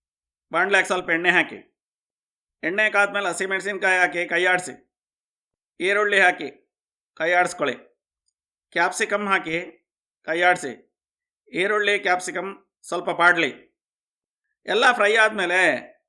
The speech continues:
all in one ಬೆಳ್ಳುಳ್ಳಿ ಕೆಂಪು ಚಟ್ನಿ ಒಂದೂವರೆ ಸ್ಪೂನ್ ಹಾಕಿ. ನೀವು ಖಾರ ಜಾಸ್ತಿ ತಿನ್ನೋದಾದರೆ ಇನ್ನೂ ಅರ್ಧ ಸ್ಪೂನ್ ಸೇರಿಸ್ಕೊಳ್ಳಿ. ಹುರಿಯಿರಿ. ನಾನು ಬೆಳ್ಳುಳ್ಳಿ, ಶುಂಠಿ ಎಕ್ಸ್ಟ್ರಾ ಹಾಕಿಲ್ಲ. ನಮಗೆ all in one ಬೆಳ್ಳುಳ್ಳಿ ಕೆಂಪು ಚಟ್ನಿಲಿ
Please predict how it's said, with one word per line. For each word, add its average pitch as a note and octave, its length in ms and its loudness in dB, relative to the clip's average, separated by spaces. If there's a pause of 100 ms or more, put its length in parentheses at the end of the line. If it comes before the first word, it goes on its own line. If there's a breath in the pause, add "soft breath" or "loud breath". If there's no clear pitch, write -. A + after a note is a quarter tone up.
(520)
all A3 280 2
in A3+ 100 -4
one A3 100 -4
ಬೆಳ್ಳುಳ್ಳಿ G#3 400 0
ಕೆಂಪು F#3+ 240 -4
ಚಟ್ನಿ F3+ 680 -4 (400)
ಒಂದೂವರೆ G#3 420 2
ಸ್ಪೂನ್ G3 240 -6
ಹಾಕಿ. - 580 -4 (560)
ನೀವು F3+ 180 -4
ಖಾರ F#3+ 300 2
ಜಾಸ್ತಿ F#3+ 340 -2
ತಿನ್ನೋದಾದರೆ F#3 920 -4 (240)
ಇನ್ನೂ F3+ 200 -4
ಅರ್ಧ F#3+ 240 -2
ಸ್ಪೂನ್ F#3 320 -2
ಸೇರಿಸ್ಕೊಳ್ಳಿ. F3+ 460 -4 (640)
ಹುರಿಯಿರಿ. G#3 680 0 (500)
ನಾನು G3+ 360 0
ಬೆಳ್ಳುಳ್ಳಿ, A#3 520 0
ಶುಂಠಿ G3+ 720 -2
ಎಕ್ಸ್ಟ್ರಾ G#3 340 0
ಹಾಕಿಲ್ಲ. F#3 360 0 (760)
ನಮಗೆ G3 380 4
all G3 420 2
in G#3 100 -8
one G#3 140 -4
ಬೆಳ್ಳುಳ್ಳಿ G3+ 420 0
ಕೆಂಪು F#3 240 -6
ಚಟ್ನಿಲಿ F#3+ 800 -2